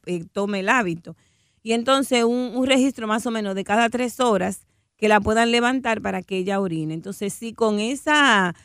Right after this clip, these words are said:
si usted haciendo ese, tratando de, de formar ese hábito, ella no logra, eh,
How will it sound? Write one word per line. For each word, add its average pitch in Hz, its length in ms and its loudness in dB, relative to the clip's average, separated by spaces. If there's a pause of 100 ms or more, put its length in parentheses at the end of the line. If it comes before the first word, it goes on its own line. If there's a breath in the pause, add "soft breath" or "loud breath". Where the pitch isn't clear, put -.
(120 soft breath)
si 254 160 -4
usted 254 220 4
haciendo 277 560 4
ese, 226 360 0
tratando 208 580 -2
de, 240 100 -2
de 190 520 -4
formar 208 440 -2
ese 226 280 -2
hábito, 180 380 2
ella 208 200 0
no 220 180 -2
logra, 170 500 0 (400)
eh, 170 680 0